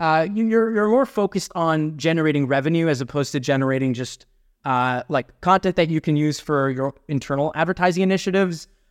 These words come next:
Uh, but those are always things that can be negotiated. Those usage rights to that content, uh, even whitelisting, uh, that, uh, influencer social media page. Uh, there's a lot of things that, uh, aren't typically part of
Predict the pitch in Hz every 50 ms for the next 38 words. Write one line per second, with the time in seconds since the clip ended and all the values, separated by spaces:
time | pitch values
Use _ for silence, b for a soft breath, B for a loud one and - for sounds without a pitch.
0 | _ - 165 160 143 131 196 185 180 - - - 165 143 185 220 220 202 - 240
1 | 208 175 170 165 165 165 180 180 165 - 165 156 131 151 139 - 147 139 139 131
2 | 135 135 131 120 127 123 - - - 113 127 123 123 143 175 185 143 123 131 165
3 | 165 - 160 139 127 139 151 147 147 143 - - 143 127 131 123 - - 160 156
4 | 156 151 - - 151 147 147 143 139 - - _ _ _ _ _ - 135 131 -
5 | 180 160 170 160 139 127 131 151 160 156 - 151 156 147 - - - 160 147 143
6 | 143 143 143 135 - _ _ _ _ - 143 135 135 139 135 139 127 147 139 139
7 | 135 139 - - - - - - 131 123 127 127 - 160 151 - - 156 151 147
8 | 139 - - 135 - - 123 113 - 123 110 113 117 117 143 165 - 170 185 202
9 | 240 262 220 170 - - - _ _ _ _ - 147 147 151 147 - 170 175 170
10 | 196 185 180 190 196 202 185 - 190 180 156 - 170 156 147 147 147 - - -
11 | - _ _ _ _ _ - 147 135 139 - - 170 180 190 202 196 185 - -
12 | - - _ _ _ _ _ _ - - - - 202 170 202 190 - - 190 180
13 | - - - 165 160 160 - - 147 143 143 139 139 131 127